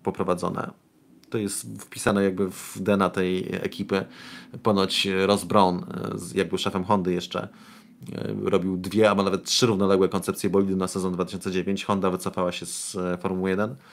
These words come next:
Totalnie. On to przejął za dolara, dostał sto milionów dolarów i jedna z tych koncepcji była absolutnie plus, podwójny dyfuzor oczywiście.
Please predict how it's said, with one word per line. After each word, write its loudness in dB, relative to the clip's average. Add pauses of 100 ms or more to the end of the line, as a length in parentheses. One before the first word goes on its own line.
(360)
Totalnie. 4
On 0
to 2
przejął 2 (120)
za -2
dolara, 2
dostał -2
sto -4
milionów 2
dolarów 2
i -4
jedna 2
z -8
tych -10
koncepcji -4
była 2
absolutnie -4 (160)
plus, -8 (320)
podwójny 4
dyfuzor 4
oczywiście. -4